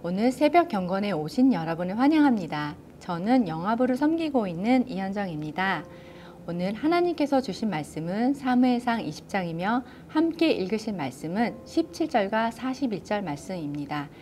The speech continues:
다 함께 말씀을 성경에서 찾아 읽겠습니다. 십칠 절. 다윗에 대한 요나단의 사랑이 그를 다시 맹세하게 하였으니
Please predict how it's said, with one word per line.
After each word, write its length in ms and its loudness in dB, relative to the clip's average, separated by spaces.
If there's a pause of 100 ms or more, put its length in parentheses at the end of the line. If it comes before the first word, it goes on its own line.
(220)
다 160 -4
함께 540 2
말씀을 440 -4
성경에서 520 4
찾아 260 0
읽겠습니다. 880 -6 (1500)
십칠 480 -2
절. 300 0 (440)
다윗에 400 6
대한 480 4
요나단의 540 0
사랑이 640 -2
그를 340 2
다시 400 0
맹세하게 580 -2
하였으니 760 -4